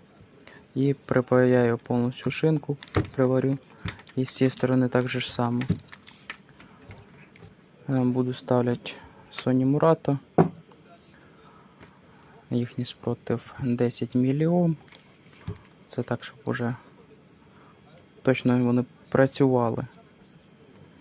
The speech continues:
Перепаяю, підключу, протестую. Так, перепакував я. Як я казав, буду повністю всю ленту міняти. Замінив з однієї, з другої сторони повністю ленту,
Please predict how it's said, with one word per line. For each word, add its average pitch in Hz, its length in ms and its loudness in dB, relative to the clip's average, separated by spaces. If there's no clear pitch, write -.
Перепаяю, 143 640 2
підключу, 123 560 -2
протестую. - 640 -6
Так, - 160 -12
перепакував 143 760 0
я. 147 160 0
Як 131 280 -6
я 120 60 -6
казав, 127 340 -4
буду 127 400 -4
повністю 127 480 0
всю 135 240 -4
ленту 165 240 2
міняти. 151 540 0
Замінив 131 640 0
з - 140 -8
однієї, 127 280 0
з 127 40 -8
другої 123 200 -6
сторони 135 400 -6
повністю 131 320 0
ленту, 165 300 -2